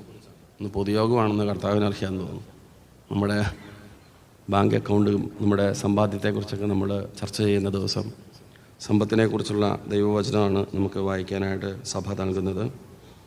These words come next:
നിക്ഷേപത്തെക്കുറിച്ച്, എവിടെയാണ് നിങ്ങളുടെ നിക്ഷേപം, അവിടെയാണ് നിങ്ങളുടെ ഹൃദയം എന്ന്. ഇത്, ഇത് വചനം വായിച്ചപ്പോൾ എനിക്ക് ഓർമ്മ വന്നത്,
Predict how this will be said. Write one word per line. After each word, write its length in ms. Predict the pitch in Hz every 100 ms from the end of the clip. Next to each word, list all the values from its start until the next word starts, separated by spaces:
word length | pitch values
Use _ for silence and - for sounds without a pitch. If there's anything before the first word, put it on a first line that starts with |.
| - - - - - - - - - - - - -
നിക്ഷേപത്തെക്കുറിച്ച്, 920 | 123 123 - 139 135 120 117 104 101 107
എവിടെയാണ് 400 | 104 101 104 98
നിങ്ങളുടെ 280 | 95 98 98
നിക്ഷേപം, 540 | 101 98 - 113 117 113 117 - - - - 104
അവിടെയാണ് 420 | 110 110 101 95
നിങ്ങളുടെ 360 | 98 98 101 101 101 98
ഹൃദയം 440 | 113 110 123 113 92
എന്ന്. 180 | 92 - - - - - - - - - - - - -
ഇത്, 220 | 120 117 120 113
ഇത് 180 | 117 113 107
വചനം 320 | 110 110 123
വായിച്ചപ്പോൾ 400 | 113 107 - 104
എനിക്ക് 200 | 104 101
ഓർമ്മ 260 | 104 104 110
വന്നത്, 280 | 98 101